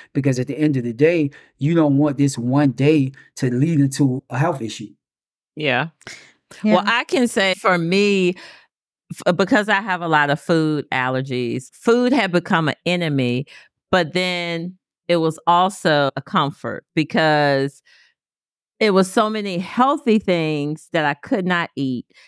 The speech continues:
Speaker 2: that I was just so frustrated. So the things that I could, I just ate them every day.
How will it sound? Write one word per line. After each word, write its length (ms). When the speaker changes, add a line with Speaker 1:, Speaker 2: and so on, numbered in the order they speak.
Speaker 2:
that 140
I 140
was 160
just 240
so 160
frustrated. 1120
So 280
the 140
things 600
that 140
I 160
could, 680
I 140
just 600
ate 220
them 160
every 240
day. 400